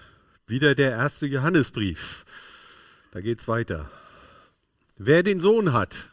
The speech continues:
so habe ich das überschrieben. Aber ich fange mal mit einem ganz anderen Thema an. Ihr kennt alle ziemlich sicher die Geschichte der Arche. Ne?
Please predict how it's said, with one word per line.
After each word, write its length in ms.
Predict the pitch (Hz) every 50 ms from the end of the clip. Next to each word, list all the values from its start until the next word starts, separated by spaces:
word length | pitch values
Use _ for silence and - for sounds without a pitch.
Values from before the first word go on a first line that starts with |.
| _ _ _ -
so 120 | 110 104
habe 100 | 104 104
ich 60 | 101
das 180 | - 107 - -
überschrieben. 640 | 123 110 107 101 98 - - 135 104 82 73 69 - _ _ _ _ _ _ - - - - - - - - - - - - - - - - _ _ _ _ _ _ _ _ _ _ _ _ _ _ _ -
Aber 160 | - 127 113 123
ich 120 | 120 -
fange 160 | 131 131 139
mal 100 | 147 139
mit 120 | 135 139 139
einem 100 | 131 127
ganz 180 | 139 139 -
anderen 240 | 147 139 139 135 127
Thema 320 | - 143 135 131 123 123 135
an. 220 | 143 131 101 85 - - - - - - - - - - -
Ihr 100 | 113 104
kennt 260 | - 143 139 127 -
alle 460 | 113 135 147 143 139 135 131 123 117 - _ _ _ -
ziemlich 340 | - 135 120 120 110 - -
sicher 720 | - 117 123 127 - 131 117 113 110 110 107 107 104 - _ -
die 80 | 104
Geschichte 460 | 98 101 - - 123 110 - - 113
der 200 | 95 90 92 90
Arche. 360 | 92 92 87 76 - - - - _ _ _ _ _ _ _ _ _ _ _ _ _ _ _ _ _ -
Ne? 240 | 113 113 151 196